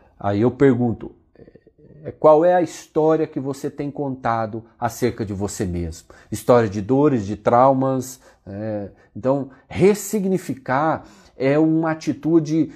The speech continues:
de você reeditar, olhar lá pra trás, olhar a sua história de vida, olhar aquele evento traumático, olhar aquela situação que carregou, marcou sua memória com dor, olhar aquilo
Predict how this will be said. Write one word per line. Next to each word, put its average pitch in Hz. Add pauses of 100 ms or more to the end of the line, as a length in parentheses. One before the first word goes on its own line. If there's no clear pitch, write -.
(140)
de 131
você 147
reeditar, 156
olhar 170
lá 170
pra 180
trás, 104
olhar 147
a 196
sua 156
história 127
de 113
vida, 110
olhar 123
aquele 127
evento 110
traumático, 104 (460)
olhar 123
aquela 123
situação 131
que 127
carregou, 135
marcou 135
sua 131
memória 113
com 139
dor, 156 (220)
olhar 208
aquilo 208